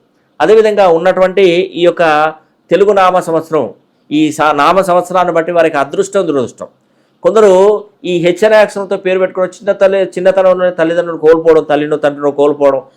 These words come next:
అక్కడ నుండి కష్టపడుతూ పెరుగుతూ పెరుగుతూ ఒక మంచి ఉన్నతమైనటువంటి పొజిషన్కి వస్తారండి. వీరు ఎవరి మీద ఆధారపడకుండా స్వతహాగానే కష్టపడే, ఆ, గుణం కలిగినటువంటి వ్యక్తులండి వీళ్ళు. ఎవరో వస్తారు, ఏదో చేస్తారు అనకుండా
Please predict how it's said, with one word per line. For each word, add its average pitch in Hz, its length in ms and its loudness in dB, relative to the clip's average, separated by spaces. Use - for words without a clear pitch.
అక్కడ 156 200 -4
నుండి 165 180 -4
కష్టపడుతూ 156 520 -6
పెరుగుతూ 151 420 -2
పెరుగుతూ 143 680 -4
ఒక 156 120 -4
మంచి 196 320 -4
ఉన్నతమైనటువంటి 165 720 -2
పొజిషన్కి 135 380 -4
వస్తారండి. 101 420 -12
వీరు 220 300 4
ఎవరి 214 300 4
మీద 220 200 4
ఆధారపడకుండా 180 1200 2
స్వతహాగానే 190 560 0
కష్టపడే, 165 800 0
ఆ, - 20 0
గుణం 165 340 2
కలిగినటువంటి 147 540 -2
వ్యక్తులండి 117 440 -8
వీళ్ళు. 80 220 -16
ఎవరో 196 260 6
వస్తారు, 156 340 0
ఏదో 202 140 2
చేస్తారు 170 440 -2
అనకుండా 151 640 -2